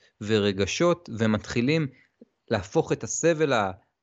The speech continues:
אה, בלתי נמנע הזה למשהו גרנדיוזי, ומעצימים אותו ומכפילים אותו, ומפה אנחנו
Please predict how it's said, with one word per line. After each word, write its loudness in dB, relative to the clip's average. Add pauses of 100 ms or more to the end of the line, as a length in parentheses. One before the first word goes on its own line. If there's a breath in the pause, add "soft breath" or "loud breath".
אה, -6
בלתי -2
נמנע 0
הזה 0
למשהו -2
גרנדיוזי, 0
ומעצימים 0
אותו 2
ומכפילים 0
אותו, 4 (100)
ומפה 4 (480 loud breath)
אנחנו 0